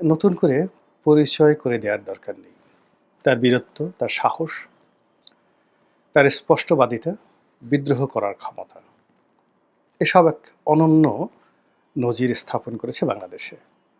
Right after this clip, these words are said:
বহুবার তিনি বিএনপি থেকে বহিষ্কৃত হয়েছেন। আহ, বিএনপি তাকে যতবারই বহিষ্কার করে, খালেদা জিয়ার প্রতি তার মমত্ব ততই বাড়ে।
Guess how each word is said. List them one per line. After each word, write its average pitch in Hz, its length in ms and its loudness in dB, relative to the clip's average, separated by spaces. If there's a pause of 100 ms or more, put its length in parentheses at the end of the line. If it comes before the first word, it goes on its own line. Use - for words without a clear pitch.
(880)
বহুবার 170 480 8
তিনি 165 400 0 (480)
বিএনপি 131 400 2
থেকে 135 200 -2
বহিষ্কৃত 120 500 -6
হয়েছেন। 135 500 -8 (920)
আহ, - 380 -16
বিএনপি 175 320 2
তাকে 165 160 0
যতবারই 151 440 4
বহিষ্কার 147 460 -4
করে, 147 240 -8 (840)
খালেদা 143 360 4
জিয়ার 135 200 4
প্রতি 131 240 -8
তার 123 160 -2
মমত্ব 113 400 -4
ততই 123 340 -4
বাড়ে। 143 260 -2